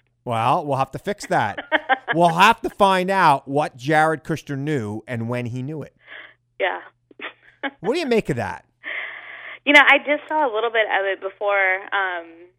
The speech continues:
Speaker 2: you know, we got on the air. And, you know, I, what I thought was, was so interesting is, you know, my buddy Steve Bannon, you know, had warned the White House about this, um, because I guess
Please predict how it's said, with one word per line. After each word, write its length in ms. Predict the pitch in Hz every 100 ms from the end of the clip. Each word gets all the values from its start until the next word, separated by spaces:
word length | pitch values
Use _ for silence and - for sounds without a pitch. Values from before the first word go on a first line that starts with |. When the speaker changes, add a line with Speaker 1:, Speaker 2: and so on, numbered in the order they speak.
| _ _ -
Speaker 2:
you 80 | 220
know, 160 | 202
we 100 | 190
got 220 | 196 190 190
on 120 | 180
the 120 | 180
air. 380 | 220 202 170 170 -
And, 540 | 190 185 180 175 175 _ _ _ _ _ _ 214
you 60 |
know, 60 | 220
I, 160 | - 220
what 120 | 226 226
I 60 | 285
thought 140 | 269
was, 240 | 226 214 - _ _ 208
was 80 | 196
so 80 | 214 185
interesting 560 | 202 214 - 190 180
is, 240 | 175 170 170 _ _ - - _
you 80 | 202
know, 80 | 190
my 220 | 180 190 233
buddy 280 | 196 185 185
Steve 240 | - 202 175
Bannon, 720 | 185 254 208 170 170 175 -
you 80 | 190
know, 120 | 180
had 180 | 185 170
warned 260 | 202 294 247
the 60 |
White 220 | 170 165
House 260 | 170 160 156 -
about 280 | 160 156 175
this, 240 | 165 165 - -
um, 300 | 180 170 165
because 220 | 165 180 196
I 40 |
guess 120 | 185